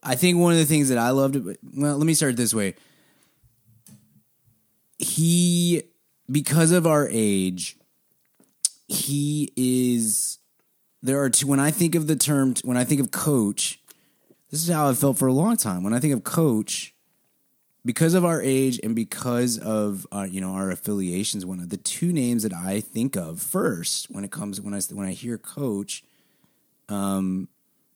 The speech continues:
are, are Mike Krzyzewski, um,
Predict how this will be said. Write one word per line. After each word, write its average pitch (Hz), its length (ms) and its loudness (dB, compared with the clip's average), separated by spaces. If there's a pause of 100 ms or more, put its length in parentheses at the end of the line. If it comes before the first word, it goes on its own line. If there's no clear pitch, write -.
(140)
are, 104 520 0 (100)
are 101 360 -2 (140)
Mike 113 300 0
Krzyzewski, 107 600 0 (560)
um, 95 560 -6